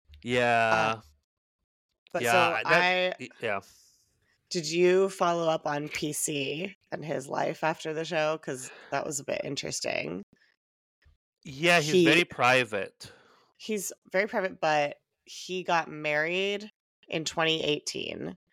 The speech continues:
Speaker 1: to a girl who they said they
Speaker 2: Right,
Speaker 1: are
Speaker 2: yeah.
Speaker 1: just, just friends. It's not romantic, but they're getting married because they love each other.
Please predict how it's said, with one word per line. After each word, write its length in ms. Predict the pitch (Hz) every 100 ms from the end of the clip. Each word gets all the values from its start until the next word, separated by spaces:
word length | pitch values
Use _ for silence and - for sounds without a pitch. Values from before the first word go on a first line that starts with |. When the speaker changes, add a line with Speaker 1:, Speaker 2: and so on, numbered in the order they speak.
| _ _ -
Speaker 1:
to 500 | 165 151 147 143 -
a 160 | 156 143
girl 680 | 139 143 135 131 131 143 - - 160
who 240 | 139 135
they 160 | 135 131
said 300 | - 139 -
they 160 | 98 98
Speaker 2:
Right, 200 | 95 131
Speaker 1:
are 0 |
Speaker 2:
yeah. 260 | 95 92 139 -
Speaker 1:
just, 320 | 175 190 - _ -
just 320 | 247 - -
friends. 480 | 127 101 147 180 -
It's 220 | 147 -
not 240 | 156 160 196
romantic, 840 | 190 151 123 - 139 160 - - - _ _ _ _ _ _
but 180 | 156 -
they're 120 | 147
getting 280 | 147 151 156
married 260 | 143 139 139
because 280 | - 147
they 140 | 143 131
love 200 | 127 -
each 160 | -
other. 380 | - - - -